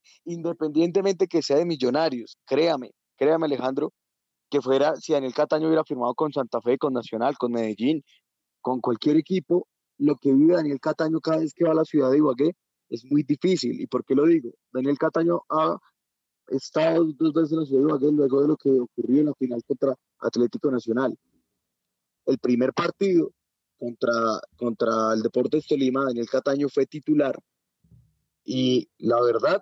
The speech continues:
fue un partido desastroso de Daniel Cataño. ¿Por qué? Porque no aguantó la presión de la hinchada, que cada vez que tocaba la pelota lo insultaba, desde que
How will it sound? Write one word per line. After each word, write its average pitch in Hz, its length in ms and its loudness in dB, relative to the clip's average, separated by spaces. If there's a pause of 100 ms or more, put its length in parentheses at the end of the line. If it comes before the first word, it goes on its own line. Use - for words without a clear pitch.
fue 143 100 -12
un 147 40 -14
partido 156 560 -4
desastroso 185 640 -4
de 131 80 -4
Daniel 123 220 -6
Cataño. 139 480 -6 (560)
¿Por 123 180 -2
qué? 170 180 0
Porque 185 220 -4
no 127 100 -2
aguantó 151 360 0
la 170 120 2
presión 143 400 -4
de 131 80 -6
la 147 60 -8
hinchada, 139 440 -2 (680)
que 127 200 -18 (200)
cada 139 280 0
vez 170 140 0
que 180 100 -4
tocaba 131 260 -4
la 120 100 0
pelota 127 340 -4
lo 131 80 -4
insultaba, 139 840 -2 (320)
desde - 180 -20
que - 120 -20